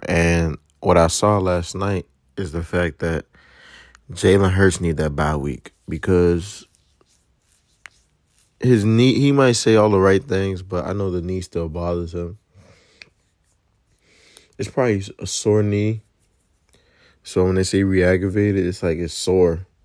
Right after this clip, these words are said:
and it needs rest. Um, I like what I saw with the Eagles in their run game.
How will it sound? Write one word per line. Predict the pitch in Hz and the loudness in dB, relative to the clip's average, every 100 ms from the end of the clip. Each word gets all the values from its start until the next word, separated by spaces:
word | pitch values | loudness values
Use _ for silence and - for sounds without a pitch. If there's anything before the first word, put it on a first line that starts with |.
| - | -12
and | 90 | -12
it | - | -6
needs | 92 87 71 | -4 -4 -2
rest. | 87 82 82 - - _ _ _ _ _ _ _ _ _ _ _ _ - | -2 -2 -6 -14 -20 _ _ _ _ _ _ _ _ _ _ _ _ -14
Um, | 80 85 85 82 80 82 - _ _ _ _ _ _ _ - | -10 -8 -6 -8 -10 -12 -18 _ _ _ _ _ _ _ -2
I | |
like | 98 95 | 0 0
what | 95 | -2
I | |
saw | 92 - 92 | -4 -2 -2
with | 85 | -2
the | - | -8
Eagles | 87 90 92 85 | -6 -4 -4 -4
in | 85 | -6
their | 80 | -6
run | 85 90 | -6 -6
game. | 92 92 92 92 | -6 -6 -4 -6